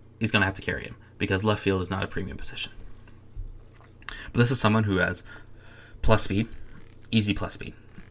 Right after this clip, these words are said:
And he's also de-, showed, showed the ability to make quality contact. Now, he kinda, you know, kinda struggling a little bit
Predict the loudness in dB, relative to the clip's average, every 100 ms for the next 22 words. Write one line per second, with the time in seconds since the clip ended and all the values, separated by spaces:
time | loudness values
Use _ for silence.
0 | -20 -4 0 2 4 4 4 2 2 2
1 | 2 2 0 -6 -2 4 4 6 6 6
2 | 2 0 -2 -2 -2 -2 -4 -6 -10 -14
3 | -20 -20 -18 -16 -2 6 8 8 6 4
4 | 4 2 -2 -18 -18 -18 2 4 6 4
5 | 2 0 2 0 2 2 0 -2 0 0
6 | 2 2 2 4 4 6 4